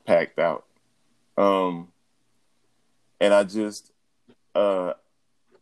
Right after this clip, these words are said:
I am more disappointed in Black people than I am in, in anything that he and his supporters are doing, because I feel like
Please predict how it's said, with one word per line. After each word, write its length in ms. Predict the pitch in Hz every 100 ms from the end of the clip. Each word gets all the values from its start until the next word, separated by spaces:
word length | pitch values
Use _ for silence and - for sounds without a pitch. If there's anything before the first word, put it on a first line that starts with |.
| _ _ -
I 140 | 98 98
am 100 | 98
more 300 | 107 127 127
disappointed 640 | 110 101 - 95 85 82 _ _ _ _ _ -
in 160 | 90 92
Black 340 | 95 104 -
people 300 | 90 80 85
than 200 | 90 87
I 160 | 85 85
am 560 | - 87 87 85 80 -
in, 640 | - 85 82 76 69 64 - _ _ _ _ -
in 220 | 87 87 78
anything 960 | 107 104 95 95 90 87 85 80 - -
that 260 | 85 85 - _ _ _ _ -
he 220 | 92 98
and 80 | 92
his 140 | 90
supporters 460 | - - 101 92 85
are 60 |
doing, 340 | 82 98 101 87
because 220 | 87 85
I 100 | 87 87
feel 220 | - 107 101
like 300 | 87 82